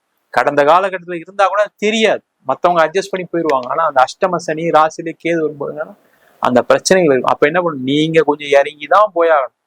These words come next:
அங்க இறங்கி போகும்போது கூட சொல்லுவாங்க, "பாரு முதல்ல அவர் ரொம்ப திமிரா இருந்தாரு, இப்ப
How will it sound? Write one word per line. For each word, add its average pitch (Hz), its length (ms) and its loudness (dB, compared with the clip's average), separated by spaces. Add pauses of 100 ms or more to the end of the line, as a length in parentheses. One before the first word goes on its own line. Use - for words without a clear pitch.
(140)
அங்க 131 120 -8 (100)
இறங்கி 175 280 0
போகும்போது 170 280 0
கூட 175 200 0
சொல்லுவாங்க, 156 280 0 (540)
"பாரு 131 260 2
முதல்ல 135 320 2
அவர் 143 160 -2
ரொம்ப 156 320 -4
திமிரா 151 380 2
இருந்தாரு, 123 280 -6
இப்ப 120 120 -8